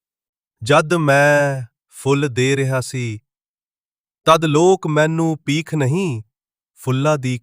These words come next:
ਕੀਮਤ ਦੇ ਰਹੇ ਸਨ। ਉਹ ਮੇਰੇ ਗਾਹਕ ਸਨ।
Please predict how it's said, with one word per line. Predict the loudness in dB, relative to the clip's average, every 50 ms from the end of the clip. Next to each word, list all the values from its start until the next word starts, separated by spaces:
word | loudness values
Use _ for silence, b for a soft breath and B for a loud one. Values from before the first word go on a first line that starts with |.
| _
ਕੀਮਤ | -6 -4 -2 -2 -2 -2 -4 -6
ਦੇ | -6 -6 -6 -4
ਰਹੇ | -4 -6 -6 -8
ਸਨ। | -8 -10 -12 -14 -14 -18 _ _ _ _ _ _ _ _ _ _ _ _ _ _ _ _ _ _ _ _ _ -2
ਉਹ | 0 2 2
ਮੇਰੇ | 4 2 4 4 4 4 4 2 0 -4 -8 _ _ _ _ _ _ -4 0
ਗਾਹਕ | 0 2 2 0 -4 -4 -10
ਸਨ। | -10 -10 -10 -10 -12